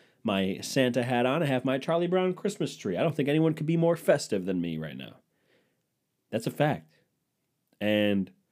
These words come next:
I'm gonna, I'm gonna keep it a buck with you. Um, happy Hanukkah to all the Jews out there. Rough year for you guys. Rough year for the Jews.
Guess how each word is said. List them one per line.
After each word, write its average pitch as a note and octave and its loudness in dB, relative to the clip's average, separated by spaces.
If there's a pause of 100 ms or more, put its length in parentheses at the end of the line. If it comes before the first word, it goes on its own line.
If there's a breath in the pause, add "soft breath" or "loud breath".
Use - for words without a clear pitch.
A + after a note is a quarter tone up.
(1040)
I'm G#2+ -2
gonna, D3 4
I'm C3+ 0
gonna D3+ 2
keep D3+ -2
it C3 4
a A2 2
buck C#3 4
with A#2+ 6
you. D3 4 (760)
Um, A#2+ 4
happy D3+ 4
Hanukkah D3+ 2 (1000)
to - 0
all A#2+ 8
the G#2 2
Jews B2 6
out B2 4
there. C#3 2 (1700)
Rough C3 4
year D#3 4
for D#3 -2
you D3 4
guys. D3+ 4 (480)
Rough D#3+ 6
year D3 12
for - 2
the F#2+ 2
Jews. D#2 -8